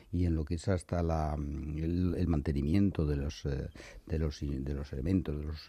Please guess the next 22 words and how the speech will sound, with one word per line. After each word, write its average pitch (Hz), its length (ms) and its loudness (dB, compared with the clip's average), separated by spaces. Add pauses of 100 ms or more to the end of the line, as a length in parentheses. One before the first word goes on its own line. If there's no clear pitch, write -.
de 73 60 -4
las 76 140 -4
is-, 76 220 -6
infraestructuras. - 840 0
¿Qué - 80 0
pasa 90 180 0
con 76 140 0
Italia? 67 400 -2 (340)
Italia 95 260 4
ha - 60 -4
padecido 87 480 2
desde 80 280 4
los 73 180 0
años 85 200 4
de 82 60 4
Berlusconi 78 680 2
aquel 76 240 -2
populismo, 76 760 0 (340)
eh, 69 500 0
tan 95 300 2
dañino 82 500 4
para, 71 440 0